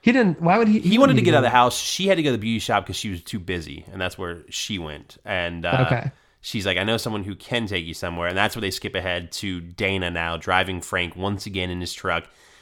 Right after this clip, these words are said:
Speaker 2: She's singing, like, as loud as she possibly can, uh, the song, uh, "When a Man Loves a Woman," and Frank is, like, done already. Like, uh, who knows how long they've actually been in the car, but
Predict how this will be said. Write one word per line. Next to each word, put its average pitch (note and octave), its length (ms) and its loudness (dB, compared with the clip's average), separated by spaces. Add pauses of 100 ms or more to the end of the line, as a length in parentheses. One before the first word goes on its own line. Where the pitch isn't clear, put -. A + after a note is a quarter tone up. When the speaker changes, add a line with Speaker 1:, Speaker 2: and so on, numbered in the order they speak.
(120)
Speaker 2:
She's - 280 -6
singing, C#3 380 2
like, G#2+ 200 0
as F#2+ 140 -6
loud G2 300 4
as F#2 80 -2
she - 100 -10
possibly F2 420 -2
can, F2 480 -6
uh, E2 380 -4 (260)
the G#2+ 220 -8
song, F#2 360 0
uh, F2 140 0
"When F#2+ 160 -2
a F#2+ 40 -2
Man F#2 280 0
Loves F2+ 180 -4
a F#2+ 60 -4
Woman," E2+ 400 -4
and F2 160 -10
Frank G2 300 -4
is, E2 160 -8
like, E2 280 -4 (280)
done E2+ 280 -2
already. D2+ 520 -6
Like, E2+ 280 -8 (320)
uh, - 80 -12 (100)
who C3+ 140 2
knows G#2 200 0
how F#2 100 -2
long E2 160 -4
they've D#2+ 140 -8
actually D#2+ 260 -8
been D2 120 -12
in C#2 60 -14
the - 80 -16
car, - 240 -14
but - 80 -20